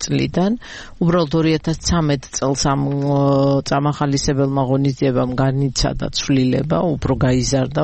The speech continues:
პროცენტული მაჩვენებელი და ფინანსების.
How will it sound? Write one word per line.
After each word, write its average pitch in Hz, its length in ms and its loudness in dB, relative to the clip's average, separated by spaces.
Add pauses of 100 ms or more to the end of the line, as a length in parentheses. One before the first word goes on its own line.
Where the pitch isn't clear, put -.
პროცენტული 156 640 0
მაჩვენებელი 151 720 -2
და 151 160 -4
ფინანსების. 156 800 0